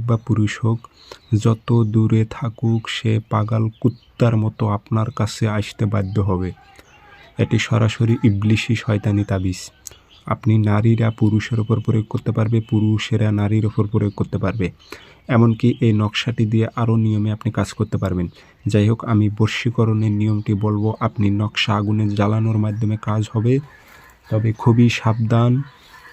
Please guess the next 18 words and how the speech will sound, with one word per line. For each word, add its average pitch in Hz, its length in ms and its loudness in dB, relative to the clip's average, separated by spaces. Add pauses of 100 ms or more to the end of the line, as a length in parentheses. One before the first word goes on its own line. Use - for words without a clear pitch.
(360)
খুবই 120 320 4
সাবধান, 117 580 0
খুবই 117 360 2
সাবধান। 98 640 -2
আপনার 113 420 2
দেহটি 110 360 4
বন্ধ 104 340 2
অবশ্যই 120 560 0
থাকতে - 340 -2
হবে, 92 320 0
নয়তো 113 280 0
আপনি 113 240 2
বড়, 110 240 4
আহ, 131 880 -2
ক্ষতির 120 280 2
সম্ভাবনা 104 720 0 (260)
আছে - 420 -4
আপনার। 92 300 -6